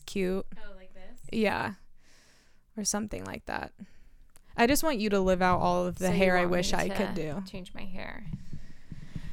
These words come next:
Speaker 1: So this is
Speaker 2: Okay.
Speaker 1: an example of how to not keep a <laughs> stable friendship.
Speaker 2: Um, this is how to ruin a friendship.
Speaker 1: Yeah.
Speaker 2: Tell
Speaker 1: Um,
Speaker 2: them to change their hair. No,
Speaker 1: I did not tell
Speaker 2: I
Speaker 1: you to change your hair. I said it would look
Speaker 2: <laughs>
Speaker 1: good. Oh my gosh.
Speaker 2: Um, so there's actually a style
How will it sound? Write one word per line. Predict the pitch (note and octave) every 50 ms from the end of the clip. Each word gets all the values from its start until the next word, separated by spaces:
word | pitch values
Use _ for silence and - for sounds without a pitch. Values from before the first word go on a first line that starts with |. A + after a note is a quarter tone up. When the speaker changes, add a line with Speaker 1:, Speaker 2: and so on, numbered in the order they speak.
| - -
Speaker 1:
So | - - C#4+
this | C#4+ D#4 E4 -
is | F#4 E4+
Speaker 2:
Okay. | F4+
Speaker 1:
an | E4+
example | E4+ D4+ A#3 A#3+ A3 A3 G#3+ A3+
of | A3 G#3
how | G3 F#3+ G3+ G3
to | G3 F#3+
not | F#3+ F#3+ F#3+ F#3+ F3 F3 - -
keep | - - G#3 D#3+ B2+ - - -
a | -
<laughs> | -
stable | - - - - - G3+ G#3 - - C4+ B3+
friendship. | - - - - - A3 A3 - - - - - A4+ C5+ C#5 B4+ A#4+ A4 F#4 - - - - G4+
Speaker 2:
Um, | A#3 A#3 A#3 A3+ A3 A3 G#3+ G#3 G3+ G3 G3 G3 G3 - -
this | - C#4+ D#4
is | D#4
how | F4 G4
to | A#4+ C5 A#4 D4+
ruin | C4 C4 A#3+ A#3 A3+
a | A3+
friendship. | C4 B3+ A3 F#3+ G3 G3+ - G3+ - - - -
Speaker 1:
Yeah. | G#3+ G3 - - - -
Speaker 2:
Tell | - - F#3+ F3+
Speaker 1:
Um, | G3
Speaker 2:
them | G#3+ A3+ B3+ C#4+ E4 F#4
to | F#4 G4
change | F4+ - F4 D#4 D4+ -
their | - D4 D4
hair. | C#4 B3 A3 F#3+ F#3 F#3+ G#3+ A3 - -
No, | - G#3 A3
Speaker 1:
I | B3
did | C#4 F4+ F#4+
not | F#4+ G4+ F#4
tell | - - - F#4+ G4
Speaker 2:
I | E4+
Speaker 1:
you | F4 F4+ F#4
to | D#4+ D#4+
change | - - E4+ E4 D4
your | D#4+ D#4+
hair. | E4 D#4
I |
said | D#4+ - E4 E4
it | E4
would | E4 E4 C4+
look | C#4 D4 D4+ C#4+
Speaker 2:
<laughs> | F4 D#4+ D#4+ D#4+ D4
Speaker 1:
good. | C#4+ D#4 - - E4 C#4+ C4+ C4 A#3+ -
Oh | - B3 B3 C4 C#4
my | C#4+ C#4+ C#4+ C4 A#3+
gosh. | A#3 A3 A#3 A#3 B3 B3+ B3+ A#3+ A3 G#3 A3+
Speaker 2:
Um, | B3 B3 A#3+ A#3+ A3+ A3+ A3 A3 G#3+ G#3+ G#3+ A3+ -
so | - - - C4+ B3+ B3 B3
there's | B3 B3 B3+
actually | B3 A3+ A3+ A3+ - D#4 E4 F#4
a | G4
style | - - - G#3 G3+ G3+ G3+ G3+ G#3 -